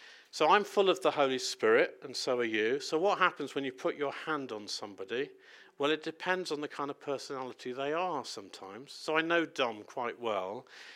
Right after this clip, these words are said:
I know where I'd put my hand if I was gonna pray for him. I'd put it here.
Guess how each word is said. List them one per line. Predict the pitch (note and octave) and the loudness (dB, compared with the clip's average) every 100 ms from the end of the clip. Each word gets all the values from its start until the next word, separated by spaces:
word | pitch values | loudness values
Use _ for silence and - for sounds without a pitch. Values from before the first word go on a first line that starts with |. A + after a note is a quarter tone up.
| - | -6
I | C#3 C#3+ | -2 0
know | D3 D#3+ | 2 4
where | D#3+ D3 C#3 | 4 4 2
I'd | C#3 - | 0 -2
put | D3+ A#2 | -6 -4
my | C3 C3+ | -4 -4
hand | A#2 G#2+ G2+ | -2 -6 -6
if | G#2+ | -10
I | A2 | -10
was | G2+ | -10
gonna | - G#2 | -12 -14
pray | - G#2 F#2+ | -10 -8 -8
for | - - | -12 -16
him. | G2 G#2 B2 - - - - | -12 -12 -14 -18 -18 -20 -10
I'd | A#2 - | -10 -8
put | B2+ | -6
it | A#2+ | -4
here. | - C#3+ A2+ F#2+ | -4 -2 -2 -2